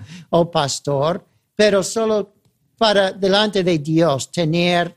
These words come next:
en, delante del trono de Dios el título de siervo del Señor. Así ayúdanos, Señor,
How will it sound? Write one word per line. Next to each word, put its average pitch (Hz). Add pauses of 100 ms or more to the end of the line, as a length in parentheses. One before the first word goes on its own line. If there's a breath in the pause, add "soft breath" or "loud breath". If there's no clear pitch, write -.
(100)
en, 165
delante 190
del 175
trono 196
de 180
Dios 175
el 139
título 147
de 135
siervo 147
del 160
Señor. 135 (640 soft breath)
Así 190
ayúdanos, 160
Señor, 147